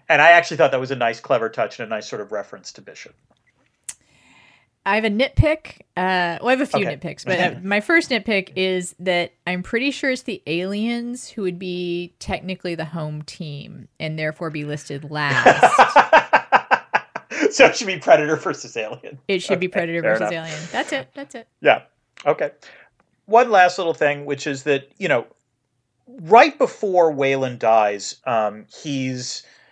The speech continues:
Speaker 1: the Predator is coming. Lex and Sebastian are trying to help him. He recognizes, he actually takes responsibility for the fact that this is his fault, which I actually thought was admirable. But then he tells Sebastian, "Get her out of here," which is weird. It's like this weird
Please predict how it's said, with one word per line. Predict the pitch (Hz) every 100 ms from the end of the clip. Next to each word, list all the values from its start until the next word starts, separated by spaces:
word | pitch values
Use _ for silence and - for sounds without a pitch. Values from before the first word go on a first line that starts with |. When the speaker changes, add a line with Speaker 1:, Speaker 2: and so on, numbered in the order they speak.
| _ _ -
Speaker 1:
the | 139
Predator | 208 190 170 147
is | 135
coming. | - 220 185 175 160 151 _ _ -
Lex | 131 143 135 147
and | 120
Sebastian | 143 165 160 156 151
are | 120
trying | - 110
to | 110
help | 175 170 170
him. | 147 139 - - _ _ _
He | - 220
recognizes, | 202 214 202 165 147
he | 175
actually | 254 254 220
takes | 208 -
responsibility | 160 - 165 165 359 349 185
for | 165
the |
fact | 135 135 139
that |
this | 135 135
is | 127
his | 131
fault, | - 120 107
which | 117 135
I | 127
actually | 123 120
thought | - 110
was | 139
admirable. | 180 151 120 - - _
But | 156
then | 247 320
he |
tells | 277 226 208
Sebastian, | 190 160 147 135 160 143 - _ _ _ -
"Get | 202
her | 196 170
out | 147 123
of |
here," | - 98 - _ - - - _ _ _ _ _ _
which | 165 247 -
is | 277 185
weird. | 170 190 320 226 139 117 165
It's | 170
like | 254 254
this | 214
weird | 180 214 285 277 196